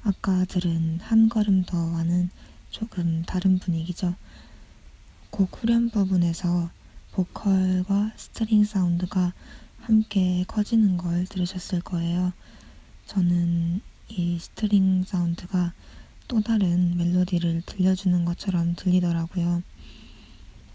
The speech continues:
음, 뭔가 보컬과 스트링이 조화로우면서도 두 개의 멜로디가 들리는 것 같아서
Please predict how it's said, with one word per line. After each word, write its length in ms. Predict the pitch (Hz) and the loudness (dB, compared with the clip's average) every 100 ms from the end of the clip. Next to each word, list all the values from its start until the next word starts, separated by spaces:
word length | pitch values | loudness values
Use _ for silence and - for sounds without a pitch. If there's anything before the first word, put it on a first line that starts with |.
| - | -6
음, 440 | 196 175 175 170 175 - - - - - - - - - - - - - - - - - | -2 0 0 -2 -6 -12 -20 -20 -20 -20 -20 -20 -20 -20 -20 -20 -20 -20 -20 -20 -20 0
뭔가 500 | 180 175 170 165 165 | 2 2 0 -2 -6
보컬과 1000 | - 180 - 214 196 196 196 - 208 180 - - - - | -4 -6 -4 0 2 2 0 0 0 0 -4 -16 -20 -20
스트링이 680 | - - - 202 185 180 175 175 | -20 -4 2 4 4 4 2 0
조화로우면서도 1040 | 190 185 196 190 175 165 165 170 185 185 - - - - - - - - | 0 2 2 2 2 0 -2 -6 -2 -2 -2 -12 -20 -20 -20 -20 -20 -18
두 180 | - 180 | -4 -2
개의 840 | 180 175 170 170 170 170 165 165 | 0 0 0 -2 -2 -2 -2 -2
멜로디가 760 | 175 175 190 - 185 170 160 170 | 0 2 2 -2 -6 -4 -4 -6
들리는 400 | - 180 180 180 | -4 0 2 2
것 80 | 180 | 0
같아서 560 | 175 180 - - 190 | -2 -4 -8 -4 -2